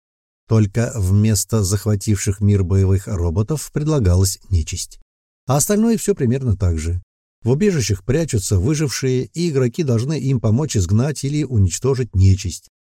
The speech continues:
и вернуть утраченную власть над миром. Но и себя не обделить в процессе. Идеально для тех, кто предпочитает сражаться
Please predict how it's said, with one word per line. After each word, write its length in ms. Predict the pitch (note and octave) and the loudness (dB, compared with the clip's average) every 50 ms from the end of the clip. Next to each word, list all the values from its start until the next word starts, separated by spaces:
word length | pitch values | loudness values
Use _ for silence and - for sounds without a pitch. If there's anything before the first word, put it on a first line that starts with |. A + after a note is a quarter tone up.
| _ _ _ | _ _ _
и 100 | A#2+ A2 | 0 2
вернуть 500 | G#2+ G#2+ G2 F#2 F#2+ G#2+ D3+ F3 D#3 - | 4 4 4 4 2 2 2 0 -2 -4
утраченную 560 | E3+ - G#2 G#2 A2 A2 - - D3 C#3+ B2 | -4 -2 0 0 0 0 0 -2 -4 -2 -2
власть 300 | F2 D#2+ E2 D#2+ - - | -2 -2 -2 -4 -2 -2
над 120 | G2 E2 D2+ | -4 -4 -2
миром. 360 | D2 C#2+ C#2+ D#2 D#2 C#2+ - _ _ _ _ _ _ _ _ - | -4 -6 -6 -8 -10 -12 -12 _ _ _ _ _ _ _ _ 0
Но 180 | F2 F#2 G2 B2 | 2 4 4 4
и 120 | F3 G3+ | 4 2
себя 400 | F#3 - - C3+ F#2 G2 G2 A2 | 0 0 0 2 2 4 2 2
не 100 | C3 D#3+ | 2 0
обделить 400 | E3+ D#3+ D3 D3 E3 D#3+ D#3+ - | -2 -2 -2 -2 -2 -2 -2 -4
в 40 | - | -6
процессе. 680 | - D3+ C#3+ - - D3+ C#3 - - - G#2+ G2+ G#2 - _ _ _ _ _ _ _ _ _ _ | -6 -6 -6 -4 -4 -4 -4 -6 -6 -6 -6 -8 -8 -8 _ _ _ _ _ _ _ _ _ _
Идеально 680 | G#2+ A#2 A#2+ A#2+ E3 E3+ D#3 C3+ G2 E2+ D#2+ D#2+ D#2+ | 0 0 2 2 2 2 4 4 2 2 0 -2 -2
для 180 | D2+ E2 F#2 F#2+ | -2 0 -2 -2
тех, 340 | - - F3 F#3 E3 - - | 0 0 0 0 0 -4 -8
кто 300 | - - _ B2+ B2 B2 | -18 -6 _ 0 0 0
предпочитает 1040 | A2+ - A#2 A2+ G2+ - - A#2+ G2+ - - F#2+ - - D#3+ D#3+ C#3+ G#2 F2+ - - - | -2 -2 -2 -4 -4 -2 -4 -4 -2 -2 -2 -4 -2 -2 0 2 2 0 0 -2 -6 -8
сражаться 800 | - - - G#2 G#2+ G#2 F#2+ G2+ D3 D#3+ C#3+ - - A2+ G2 | -6 -4 0 0 2 2 2 0 -2 -4 -4 -4 -4 -4 -4